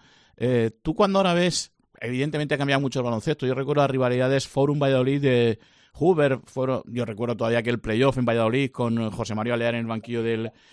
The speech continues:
del Hoover y salvándose después de remontar aquel playoff, eh, eh, con Óscar Smith, eh, soñando todavía con Kini García, eh, la primera vez en la historia que, que se remonta un dos cero.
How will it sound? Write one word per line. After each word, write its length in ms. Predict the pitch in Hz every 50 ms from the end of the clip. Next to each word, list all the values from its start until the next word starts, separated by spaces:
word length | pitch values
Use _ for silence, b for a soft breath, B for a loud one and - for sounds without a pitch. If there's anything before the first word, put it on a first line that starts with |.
| b b b -
del 260 | 113 113 110 110 107
Hoover 400 | - - 156 175 151 143 131 127
y 220 | 123 120 120 117
salvándose 760 | 110 - 117 113 123 131 139 127 120 - - 131 123 120 113 b b b b b b -
después 240 | 117 - - 131
de 80 | 127 127
remontar 360 | 117 117 113 110 107 127 123
aquel 240 | 117 113 117 117 107
playoff, 480 | - 113 113 117 127 139 135 127 - b b b b b b b
eh, 240 | - - 110 107 - -
eh, 520 | - 95 98 98 92 85 71 71 - - _ _ _ _ _ _ _ _
con 140 | - 127 131
Óscar 320 | 147 - - 156 151 143 127
Smith, 340 | 127 139 156 170 170 156 120 92 98
eh, 220 | 117 110 104 113 107
soñando 440 | - - 139 131 143 147 151 147 127
todavía 260 | 123 131 131 139 143
con 160 | 123 131 131
Kini 260 | 123 - 135 135 131
García, 560 | 123 120 110 107 - 160 165 156 139 131 123 b b b b b b b b b b b -
eh, 680 | - 117 117 117 113 113 113 113 113 110 110 107 - 113 110
la 100 | 117 120
primera 300 | 95 120 123 131 143 147
vez 100 | 143 135
en 80 | 139 135
la 60 | 127
historia 380 | 117 - - 170 202 214 196
que, 200 | 156 156 143 127
que 500 | - - 131 127 127 123 110 104 107 104
se 200 | 127 - - 147
remonta 360 | 123 123 139 147 160 165 - 147
un 120 | 139 135
dos 160 | 131 127 - -
cero. 320 | 175 185 185 160 190